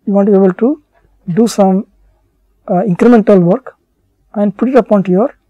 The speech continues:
this one, so that you have freshness of web results. But having this batch kind of model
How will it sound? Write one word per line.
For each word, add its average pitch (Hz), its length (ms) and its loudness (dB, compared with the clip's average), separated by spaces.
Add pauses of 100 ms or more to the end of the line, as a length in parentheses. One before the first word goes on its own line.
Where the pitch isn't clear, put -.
(340)
this 170 160 -10
one, - 120 -4
so - 100 -4
that 208 240 0
you 185 180 -4
have 226 140 -6
freshness - 380 -6
of 170 60 -6
web 147 100 -12
results. 190 340 -20 (720)
But 185 160 -4
having 240 240 2
this 196 140 2
batch 202 320 0
kind 208 160 0
of 185 40 2
model 180 280 0